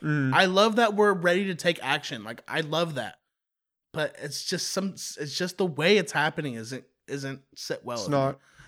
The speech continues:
Speaker 2: Doesn't sit well
Speaker 1: It's
Speaker 2: with me.
Speaker 1: counterproductive
Speaker 2: Yeah.
Speaker 1: in a lot of ways.
Speaker 2: Yeah. So I just
Speaker 1: 'Cause there's so much power right now. Like, you could, you could literally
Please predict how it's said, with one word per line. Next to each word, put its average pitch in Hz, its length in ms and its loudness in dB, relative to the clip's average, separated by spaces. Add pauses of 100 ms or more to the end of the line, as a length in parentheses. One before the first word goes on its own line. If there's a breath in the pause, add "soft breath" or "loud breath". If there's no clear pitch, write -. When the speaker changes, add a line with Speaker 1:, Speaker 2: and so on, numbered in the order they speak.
Speaker 2:
Doesn't 175 200 -4
sit 156 180 0
well 147 180 4
Speaker 1:
It's 113 100 -4
Speaker 2:
with 175 80 -4
me. 208 60 6
Speaker 1:
counterproductive 147 640 4 (160)
Speaker 2:
Yeah. 175 180 4
Speaker 1:
in 165 60 6
a - 20 4
lot 120 80 2
of 120 80 0
ways. 113 240 -2
Speaker 2:
Yeah. 135 440 2
So 123 260 -2
I 123 120 2
just 139 360 -4 (360)
Speaker 1:
'Cause 160 120 4
there's 139 180 4
so 196 160 8
much 139 200 4
power 143 260 8
right 120 160 4
now. 120 180 0
Like, 110 220 -2
you 156 100 0
could, 120 340 -6 (100)
you 160 180 0
could 120 220 -6
literally 139 520 2